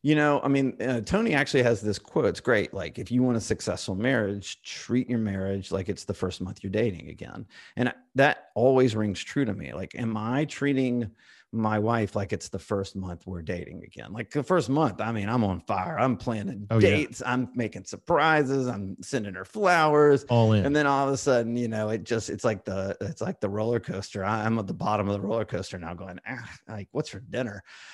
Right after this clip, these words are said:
Speaker 1: You know,
Speaker 2: <laughs>
Speaker 1: and, like, that's no way to go through life. So, like,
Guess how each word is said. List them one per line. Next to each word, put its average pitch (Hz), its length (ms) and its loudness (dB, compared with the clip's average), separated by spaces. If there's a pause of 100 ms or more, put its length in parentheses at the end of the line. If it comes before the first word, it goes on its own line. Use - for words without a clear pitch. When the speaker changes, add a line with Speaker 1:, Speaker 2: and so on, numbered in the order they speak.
(120)
Speaker 1:
You 143 140 4
know, 135 300 8
Speaker 2:
<laughs> 123 40 4
Speaker 1:
and, 139 140 2
like, 127 320 0
that's 160 180 0
no 156 200 2
way 120 160 4
to 107 60 0
go 92 160 -4
through 90 200 -10
life. 71 200 -10
So, 135 180 4
like, 123 280 -4